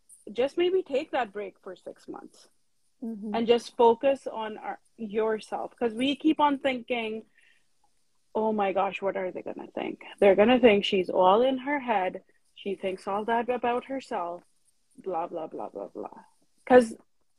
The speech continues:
Speaker 1: even though in the most perfect way, women do lift each other up,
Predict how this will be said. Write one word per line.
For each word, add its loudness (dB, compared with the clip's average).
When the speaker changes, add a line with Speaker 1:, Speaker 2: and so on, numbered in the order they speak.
Speaker 1:
even 0
though 0
in -8
the -6
most -10
perfect -8
way, -4
women -8
do -4
lift -8
each -8
other 2
up, 0